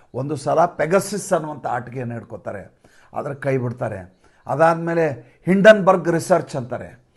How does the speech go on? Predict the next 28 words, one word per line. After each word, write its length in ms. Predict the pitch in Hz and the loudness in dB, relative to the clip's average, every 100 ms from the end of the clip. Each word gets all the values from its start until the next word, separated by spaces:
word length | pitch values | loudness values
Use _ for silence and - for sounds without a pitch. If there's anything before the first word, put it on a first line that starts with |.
| _ _ | _ _
ಅದ್ರ 220 | - 135 165 | -8 -2 -2
ಜೊತೆ 280 | 151 156 | -2 -2
ಒಂದಷ್ಟು 320 | 160 147 143 123 | -4 -4 -6 -6
ದಿವಸ 200 | 135 135 | -6 -4
ಆಟ 240 | 113 120 | -4 -4
ಆಡ್ತಾರೆ. 500 | 120 - 107 90 - _ _ - | -8 -8 -14 -16 -20 _ _ -8
ಒಂದಷ್ಟು 300 | 160 175 131 | 0 2 2
ದಿವಸ 200 | 185 185 | -2 2
ರಫೇಲ್ 580 | 151 147 135 165 220 202 | 2 2 6 6 6 2
ಅಂತಾರೆ, 500 | 151 143 107 90 _ _ - | 0 -4 -8 -12 _ _ -10
ಅದನ್ನ 240 | 123 151 160 | -4 -2 -2
ಹಿಡ್ಕೊಂಡು 400 | 147 139 139 123 | -4 -6 -4 -4
ಆತ 160 | 120 | -4
ಆಟ 260 | 117 110 117 | -6 -6 -6
ಆಡ್ತಾರೆ. 580 | 120 - 104 92 - _ _ _ _ - | -8 -8 -14 -16 -20 _ _ _ _ -10
ಒಂದೊಂದು 240 | 147 165 | -6 -4
ಸಲ 200 | 175 170 | 0 2
ಸಾವರ್ಕರ್ 720 | 165 - 175 208 240 233 202 165 | 2 2 6 8 6 4 2 0
ಅಂತ 140 | 135 | -4
ತೆಗಿತಾರೆ. 580 | 135 123 113 101 - _ _ _ - | -10 -10 -12 -14 -18 _ _ _ -12
ಇವು 180 | 151 143 | -8 -4
ಯಾವೂ 680 | 143 123 143 185 220 262 269 | 0 4 6 6 6 2 2
ಕೂಡ 220 | 220 233 | 0 2
ಈತನಿಗೆ 580 | 190 180 165 170 151 139 | 2 2 -2 -4 -6 -4
ಮನರಂಜನೆಯನ್ನು 800 | 127 139 170 196 165 165 156 139 | -4 0 2 2 2 -2 -2 -8
ಒಗ-, 220 | 127 123 | -8 -8
ಒದಗಿಸದೆ 560 | 139 117 131 143 - 143 | -8 -8 -8 -8 -10 -8
ಹೋದ್ರೆ, 640 | 120 117 110 98 _ _ | -6 -6 -8 -12 _ _